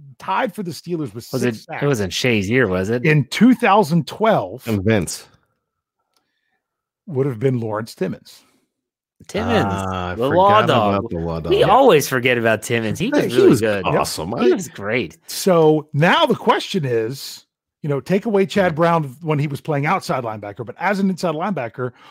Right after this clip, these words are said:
Speaker 1: what is at, what is the lead who had the most in a season for the Steelers.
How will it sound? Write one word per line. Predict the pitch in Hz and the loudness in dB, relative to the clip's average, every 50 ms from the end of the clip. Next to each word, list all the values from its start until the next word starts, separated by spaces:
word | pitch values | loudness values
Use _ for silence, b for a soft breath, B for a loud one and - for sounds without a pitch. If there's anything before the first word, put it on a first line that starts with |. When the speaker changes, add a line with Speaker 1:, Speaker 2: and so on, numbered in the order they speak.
| B B B - | B B B -12
Speaker 1:
what | 151 120 147 196 - - _ _ _ | -2 0 2 2 2 0 _ _ _
is | - 180 170 170 156 113 - - | -2 -2 0 0 -2 -4 -8 -8
at, | 165 156 160 - - | -6 -6 -6 -6 -4
what | 135 160 185 | -2 0 0
is | 202 180 139 | 0 0 -2
the | 156 165 | 0 0
lead | 151 139 135 165 175 185 185 156 127 117 113 98 104 - _ _ _ _ _ _ 151 175 208 - - | 0 0 0 -2 0 0 0 -2 -2 -4 -8 -10 -12 -16 _ _ _ _ _ _ -12 -12 -12 -6 -2
who | 202 214 | 0 2
had | 196 208 196 156 | 4 4 4 4
the | 160 | 4
most | 147 147 160 185 185 - - | 4 6 6 4 4 2 -2
in | 160 127 | -6 -6
a | 113 | -6
season | - - 131 110 98 98 | -8 -10 -10 -12 -12 -12
for | - 120 | -12 -12
the | 101 | -12
Steelers. | 95 - - 110 85 76 - _ | -12 -12 -14 -16 -16 -16 -18 _